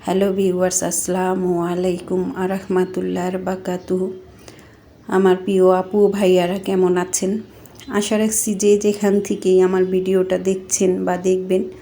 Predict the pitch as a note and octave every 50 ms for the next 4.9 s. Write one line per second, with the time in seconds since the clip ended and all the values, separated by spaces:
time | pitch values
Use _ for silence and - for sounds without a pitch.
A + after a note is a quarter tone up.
0 | - - - - - - - - - G#3 G3 F#3 G3 G3+ G#3 G3+ - G3+ G3 -
1 | - - - G3+ G3 G3 G3 G3 - - F#3+ G3 G3+ A3 A3 - - - G3+ G3
2 | G#3 F#3 F3+ F3+ F3+ F3+ F#3 F#3 - - - - F#3+ - - - - - - -
3 | A3 A3 A3+ G3+ A3 G#3 G#3 G3+ F#3+ G3+ G3 F#3+ F#3+ F#3+ F#3 F3 E3+ F3 F3+ F#3+
4 | A#3+ - - - - - - - - - - - - - G#3 G#3+ G#3+ G#3+